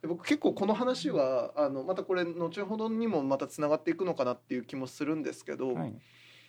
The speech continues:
Speaker 1: 例えば今、あの、最近その、インターネットで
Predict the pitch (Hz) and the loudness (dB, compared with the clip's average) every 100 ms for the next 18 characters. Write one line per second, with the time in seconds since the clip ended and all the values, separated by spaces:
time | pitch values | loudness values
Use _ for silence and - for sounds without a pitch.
0 | _ - - 269 233 156 147 156 127 123 | _ -6 2 6 8 6 6 4 2 2
1 | 123 117 - _ _ _ _ _ _ - | 0 -2 -6 _ _ _ _ _ _ -18
2 | - 151 156 151 156 139 139 139 139 139 | 2 4 4 0 2 2 4 4 4 2
3 | - _ _ _ 165 160 156 156 - - | -2 _ _ _ 0 6 6 4 -2 -8
4 | 120 117 123 113 110 - | -8 -6 -4 -2 -4 -12